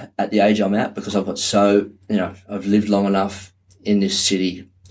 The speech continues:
and I've grown with a lot of the market leaders now. So I can actually tap on them and go, "Right, we need to do this." And they, okay, go, "Sweet, we can do it." And so the actually execution of that idea is now, um, you know, far more difficult at twenty-five as a Bra-, as a Brazilian here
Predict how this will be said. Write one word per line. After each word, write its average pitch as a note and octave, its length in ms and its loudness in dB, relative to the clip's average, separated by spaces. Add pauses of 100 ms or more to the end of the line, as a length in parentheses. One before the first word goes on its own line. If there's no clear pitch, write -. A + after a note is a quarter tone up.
and F#2+ 140 -2
I've G2 120 -4
grown G#2 340 2
with F#2+ 100 2
a F#2 40 0
lot G2 180 4
of G#2 120 0
the G2 120 -2
market G2 360 -4
leaders G2 300 0
now. F2 220 -4 (460)
So F#2 220 4
I G2+ 60 6
can G2+ 100 2
actually F#2+ 240 -2
tap F#2 260 -2
on F#2 100 0
them F#2+ 280 -4 (240)
and F#2+ 200 -2
go, F2+ 280 2
"Right, F#2+ 160 0
we G2 80 2
need F#2+ 140 0
to - 60 -6
do E2 160 -2
this." - 280 -10 (260)
And F2+ 140 -2
they, F2+ 100 -2
okay, G2 220 -2
go, - 100 -6
"Sweet, - 280 -4
we - 60 -12
can E2+ 140 -10
do F2 140 -4
it." F2 80 -6
And F#2+ 100 -2
so G2 140 4
the G2 140 4
actually G2+ 340 0
execution G2+ 540 0
of G2 60 0
that F#2+ 120 -2
idea F#2 320 0
is F#2 140 -6
now, G2 300 -2 (580)
um, F#2+ 480 -4 (200)
you A#2 80 0
know, G2+ 220 4 (840)
far B2 160 4
more A2+ 120 0
difficult G#2+ 300 2
at G2 60 -4
twenty-five G2 680 0 (200)
as F#2+ 100 -4
a F#2+ 60 -4
Bra-, G2 140 -8 (200)
as G2+ 140 0
a F#2+ 40 -6
Brazilian G2 500 0
here G2 440 0